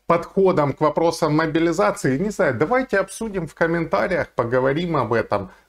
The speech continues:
Может, действительно, я все-таки, м, не все вижу, и вы, скажем так, направите меня в нужное русло. Встретимся в комментариях, обсудим это. Все, друзья,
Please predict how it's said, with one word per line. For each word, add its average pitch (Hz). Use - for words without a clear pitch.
Может, 170
действительно, 143
я 113
все-таки, 123
м, 120
не 170
все 208
вижу, 180
и 139
вы, 151
скажем 110
так, -
направите 185
меня 151
в 131
нужное 139
русло. 104
Встретимся 302
в -
комментариях, 240
обсудим 151
это. 101
Все, -
друзья, 120